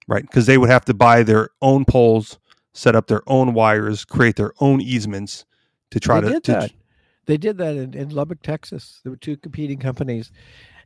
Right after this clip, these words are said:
Speaker 2: and they were under the most pressure by consumers that wanted the lines put underground without poles.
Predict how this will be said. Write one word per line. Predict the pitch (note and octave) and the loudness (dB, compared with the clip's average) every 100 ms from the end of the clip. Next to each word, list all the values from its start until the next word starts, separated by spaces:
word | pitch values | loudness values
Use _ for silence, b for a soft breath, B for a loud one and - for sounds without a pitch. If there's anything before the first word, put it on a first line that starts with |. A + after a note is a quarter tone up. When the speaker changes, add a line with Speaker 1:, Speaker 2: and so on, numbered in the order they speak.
| - | -6
Speaker 2:
and | C#3 B2+ B2+ _ | -6 -6 -10 _
they | C#3+ D3+ | -6 -4
were | D#3+ | -4
under | D3 C3 | -6 -6
the | A#2+ | -8
most | B2 D#3+ - - | -8 -10 -10 -10
pressure | C3 A2 - A2+ D3+ _ _ _ _ _ _ | -8 -8 -8 -10 -10 _ _ _ _ _ _
by | A#2+ A2+ | -8 -6
consumers | - A2+ A2+ C#3 F3+ A#2+ A#2 | -6 -12 -8 -8 -6 -6 -6
that | G#2+ | -10
wanted | A#2+ A#2 B2+ A#2 | -8 -6 -6 -6
the | A#2 A2 A2 - _ _ - | -6 -4 -6 -10 _ _ -14
lines | A#2+ A#2+ A#2 - - _ _ _ | -10 -10 -10 -14 -20 _ _ _
put | - C3 | -8 -8
underground | - D#3+ G#3+ B2+ D#2+ - _ _ _ _ _ | -6 -6 -4 -6 -8 -10 _ _ _ _ _
without | - A2+ C#3 - | -6 -4 -4 -6
poles. | C#3 G#2 F#2 - | -6 -6 -6 -20